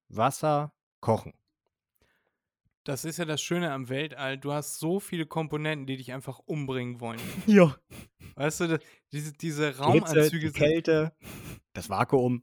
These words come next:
Speaker 1: <laughs>
Speaker 2: Das Vakuum, die, ähm, ja, das meinst du wahrscheinlich mit Hitze, die Strahlung vom, von der Sonne,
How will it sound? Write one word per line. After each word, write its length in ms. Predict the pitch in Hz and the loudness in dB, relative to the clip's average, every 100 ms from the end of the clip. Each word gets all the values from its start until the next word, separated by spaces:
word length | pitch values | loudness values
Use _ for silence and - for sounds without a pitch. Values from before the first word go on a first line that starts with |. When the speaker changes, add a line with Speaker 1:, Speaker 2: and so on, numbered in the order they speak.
| _ | _
Speaker 1:
<laughs> 640 | - - - - - - - | -14 -12 -12 -14 -16 -12 4
Speaker 2:
Das 220 | 240 165 | 4 6
Vakuum, 580 | 170 185 175 160 156 143 _ _ _ | 2 2 -2 -2 -4 -4 _ _ _
die, 380 | 151 143 143 139 | -6 -4 -4 -4
ähm, 640 | 139 135 127 127 127 127 107 | -4 -4 -4 -6 -8 -10 -10
ja, 80 | 131 | -10
das 120 | 131 | -4
meinst 260 | 160 160 - | -2 -2 -4
du 40 | |
wahrscheinlich 340 | 143 147 143 | -6 -4 -6
mit 140 | 135 123 | -6 -4
Hitze, 340 | 165 185 160 | -4 -2 -6
die 280 | 139 143 135 | -6 -6 -4
Strahlung 680 | - 147 143 170 180 175 170 | -4 -4 0 0 2 -2 -4
vom, 380 | - 143 135 135 | -4 -4 -4 -6
von 160 | 143 | -4
der 120 | 135 123 | -4 -2
Sonne, 500 | 139 165 170 170 | -2 -2 -2 -2